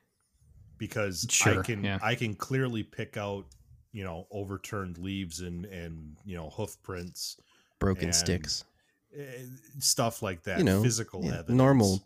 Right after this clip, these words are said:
Speaker 3: tracking skills for
Speaker 1: Yeah, like, most people only look at blood, though, that I talk to.
Speaker 3: Yeah, that's why they lose shit
Speaker 1: Like,
Speaker 3: all
Speaker 1: they,
Speaker 3: the
Speaker 1: they,
Speaker 3: time.
Speaker 1: they won't pick up, they won't pick up that, oh, well,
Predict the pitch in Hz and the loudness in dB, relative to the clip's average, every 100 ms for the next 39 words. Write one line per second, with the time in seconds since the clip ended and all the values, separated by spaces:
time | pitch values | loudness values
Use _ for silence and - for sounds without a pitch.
0 | _ - - 92 - 90 92 - 87 92 | _ -6 0 2 2 0 0 0 0 0
1 | - - 87 92 - _ _ _ _ _ | -2 -4 -4 -4 -10 _ _ _ _ _
2 | _ _ _ _ _ _ _ _ _ _ | _ _ _ _ _ _ _ _ _ _
3 | _ 127 170 180 104 110 131 127 131 208 | _ -4 0 2 2 2 2 4 4 4
4 | - 214 165 135 127 139 127 131 131 95 | 2 0 0 0 2 2 0 -2 -2 -6
5 | 82 101 98 185 220 82 76 80 85 80 | -8 -8 -4 -4 -6 -10 -8 -6 -8 -8
6 | - 71 - 110 98 95 - 104 95 95 | -12 -10 0 4 4 2 2 2 4 2
7 | - 104 98 131 - 101 90 85 85 - | 0 2 4 4 4 2 4 4 4 4
8 | 85 87 113 131 131 120 - - 135 135 | 4 4 0 0 2 0 -4 -6 -6 -4
9 | 127 127 - 117 110 123 139 135 - 156 | -4 -4 -10 -10 -4 -2 -2 -4 -6 -6
10 | 151 131 156 _ 110 101 98 135 151 101 | -4 -6 -6 _ -2 -2 -2 -2 0 0
11 | 104 101 | 0 -2